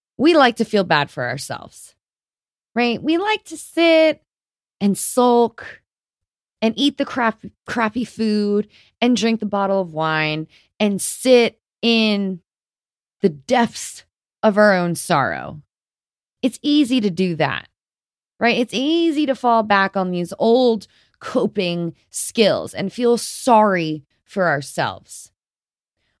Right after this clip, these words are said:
What I'm about to say next, you might not want to hear.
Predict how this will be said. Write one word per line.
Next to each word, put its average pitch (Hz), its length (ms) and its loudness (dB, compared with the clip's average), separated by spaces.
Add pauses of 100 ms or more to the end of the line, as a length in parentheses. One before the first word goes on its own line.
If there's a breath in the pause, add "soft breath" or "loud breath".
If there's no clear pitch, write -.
What 226 220 2
I'm 339 100 4
about 233 320 0
to 214 80 -6
say 202 280 -2
next, 156 720 -4
you 220 240 4
might 226 480 2
not 185 320 -2
want 170 300 -2
to - 100 -10
hear. 156 520 -10